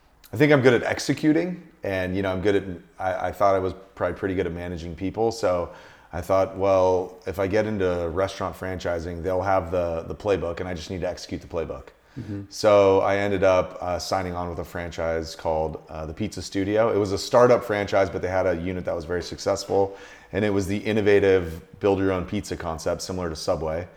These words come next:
Speaker 1: And now the big players in the industry are Blaze and Pieology. And so I opened three of those units, and, um, we had two units that were really successful. I love marketing. I was able to do a lot of stuff with email marketing, and, um,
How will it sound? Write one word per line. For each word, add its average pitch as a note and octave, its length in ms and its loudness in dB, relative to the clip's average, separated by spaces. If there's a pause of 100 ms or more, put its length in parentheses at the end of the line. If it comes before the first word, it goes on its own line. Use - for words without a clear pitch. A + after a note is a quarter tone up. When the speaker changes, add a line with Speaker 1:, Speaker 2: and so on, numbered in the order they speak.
(380)
Speaker 1:
And F#2 140 -6
now F#2 220 2
the F2 80 0
big D#2+ 300 -4
players F#2 340 0
in F#2 40 -8
the E2+ 80 -6
industry E2+ 360 -8
are E2 80 -4
Blaze E2 520 -2
and D#2+ 100 -10
Pieology. D#2+ 680 -4 (800)
And F#2 180 -8
so F#2 300 4
I F#2 140 4
opened F#2 340 0
three F#2 160 -2
of F2 60 0
those E2+ 200 -2
units, F2+ 520 -8 (420)
and, F2+ 540 -4
um, E2 760 -4
we F#2 120 0
had E2+ 300 0
two A2 120 -2
units F#2+ 320 -2
that F#2+ 60 0
were E2+ 80 0
really E2+ 240 -2
successful. E2+ 800 -4 (180)
I E2+ 80 -4
love F2+ 260 0
marketing. F#2+ 460 -2
I F2+ 60 -2
was F2+ 120 -4
able F2+ 200 -2
to F2+ 60 -4
do F2 160 -2
a - 20 0
lot F2 200 0
of E2 160 -4
stuff F2 240 -4
with D#2+ 120 -12
email E2+ 280 -10
marketing, E2 680 -6 (560)
and, F2 520 -6
um, D#2+ 640 -6